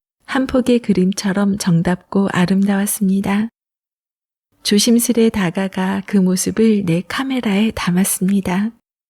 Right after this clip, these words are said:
그 소리에 놀라 돌아보신 수녀님이 환히 웃으셨습니다. 수녀님 모습이 너무 고와서 실내를 무릅쓰고 찍었다고 하니 한 번 더 수줍게 웃으십니다.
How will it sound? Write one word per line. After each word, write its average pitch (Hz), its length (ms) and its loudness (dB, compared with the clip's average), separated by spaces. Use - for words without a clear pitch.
그 190 200 4
소리에 262 460 2
놀라 185 480 2
돌아보신 185 640 0
수녀님이 220 720 2
환히 277 380 -4
웃으셨습니다. 196 1040 0
수녀님 262 480 0
모습이 220 500 2
너무 190 380 0
고와서 202 760 -2
실내를 254 460 0
무릅쓰고 180 600 0
찍었다고 190 680 -2
하니 202 460 2
한 254 220 -2
번 240 240 0
더 180 320 -2
수줍게 214 720 0
웃으십니다. 202 920 0